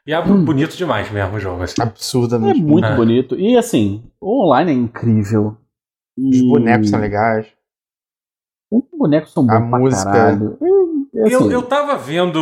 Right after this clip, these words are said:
Speaker 1: uma,
Speaker 2: a trilha
Speaker 1: eu tava
Speaker 2: sonora
Speaker 1: dando uma olhada na, nas
Speaker 2: espetacular.
Speaker 1: reviews saindo do jogo, aí eu vi uma, aí tinha um, uma review que não, não foi extra-,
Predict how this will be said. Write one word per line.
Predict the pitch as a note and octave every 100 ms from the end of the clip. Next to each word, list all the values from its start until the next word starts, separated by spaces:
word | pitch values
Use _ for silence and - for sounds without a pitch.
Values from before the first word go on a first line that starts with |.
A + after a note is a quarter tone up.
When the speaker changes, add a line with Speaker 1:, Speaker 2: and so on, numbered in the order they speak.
| D#3
Speaker 1:
uma, | C3+ D#3+ D#3
Speaker 2:
a | D3+ C#3
trilha | C3 C#3
Speaker 1:
eu |
tava | C#3 -
Speaker 2:
sonora | E3
Speaker 1:
dando | D#3+ D#3+
uma | C#3+
olhada | C3 C3 C3
na, | B2+
nas | B2+
Speaker 2:
espetacular. | B2+ B2+
Speaker 1:
reviews | B2+ A#2+ C#3 B2+
saindo | B2+ A#2
do | A#2
jogo, | C#3 D#3 A2 A2
aí | B2+
eu | E3+
vi | D#3+ F3+
uma, | F#3 F3 -
aí | C#3+ D3+
tinha | G3+
um, | G3 - B2
uma | G3+ A#3
review | G#3 A#2+ B2 D#3 C#3+
que | - C3
não, | B2 B2+ C3 C#3 B2+ A2+
não | B2+
foi | C#3+
extra-, | B2+ - C#3 C#3 C#3 - - C#3 B2